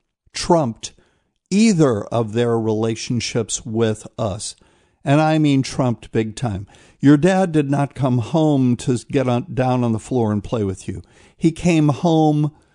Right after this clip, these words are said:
to be with his wife. And when he walked through the door, he might have said a few things to you, might have exchanged some pleasantries, and then he went straight into the kitchen where your mother was usually fixing dinner, and the two of them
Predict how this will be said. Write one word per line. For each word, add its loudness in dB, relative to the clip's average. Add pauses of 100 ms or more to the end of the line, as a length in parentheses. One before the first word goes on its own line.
(380)
to 4
be 6
with 2
his 0
wife. -8 (400)
And 0
when 4
he 4
walked -2
through 2
the 2
door, 2
he 2
might 2
have -4
said -2
a -2
few 0
things -2
to 2
you, 2
might 0
have -6
exchanged -4
some -4
pleasantries, -2 (460)
and 6
then 6
he 4
went 2
straight 0
into 0
the -2
kitchen -2
where 6
your 2
mother 2
was 4
usually 2
fixing -4
dinner, -2 (520)
and 0
the 2
two 6
of 0
them 0